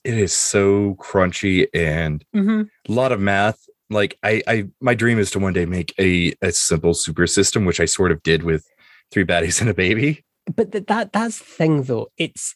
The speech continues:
Speaker 2: it's this, 'cause, like, to me at least, superheroes,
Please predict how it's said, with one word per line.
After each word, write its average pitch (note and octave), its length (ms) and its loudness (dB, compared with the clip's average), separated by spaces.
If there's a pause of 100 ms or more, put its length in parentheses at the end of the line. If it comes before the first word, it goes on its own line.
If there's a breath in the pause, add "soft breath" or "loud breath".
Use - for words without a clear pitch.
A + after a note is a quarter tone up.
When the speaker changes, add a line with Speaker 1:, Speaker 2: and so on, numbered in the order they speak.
Speaker 2:
it's F3 260 -2
this, F3 420 0
'cause, A#3 200 2
like, A3+ 300 2 (380)
to - 100 -2
me G#3+ 220 4
at D3+ 100 0
least, C3 320 -6
superheroes, G#3 1000 0